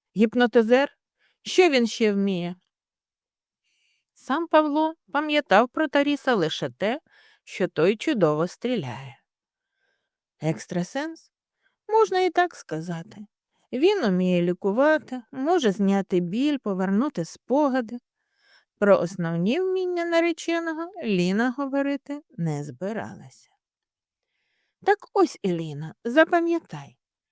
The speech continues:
ніхто з вас не отримає від мене ані копійки. А хіба ми просили?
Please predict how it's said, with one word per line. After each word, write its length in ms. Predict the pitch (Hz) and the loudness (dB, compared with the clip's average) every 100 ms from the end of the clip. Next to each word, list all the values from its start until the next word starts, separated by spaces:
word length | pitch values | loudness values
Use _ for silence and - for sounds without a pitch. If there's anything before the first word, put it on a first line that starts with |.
| _ - | _ -2
ніхто 560 | 196 247 285 - 427 349 | 2 2 2 2 4 4
з 80 | |
вас 360 | 202 143 123 - | 0 -6 -10 -16
не 260 | - 202 208 | -6 -2 0
отримає 600 | 208 247 311 381 381 311 | 2 0 2 2 2 0
від 160 | 240 208 | 0 -2
мене 480 | 180 156 143 131 - _ | -2 -6 -10 -16 -20 _
ані 280 | 208 370 349 | -4 -2 2
копійки. 680 | 381 - 240 123 - 110 - _ _ _ _ _ - | 0 0 -2 -2 -6 -18 -20 _ _ _ _ _ -20
А 80 | 180 | -10
хіба 340 | - 175 170 | -8 -4 -4
ми 140 | 160 | -4
просили? 680 | 156 160 151 - 233 226 - | -10 -14 -16 -14 -14 -14 -20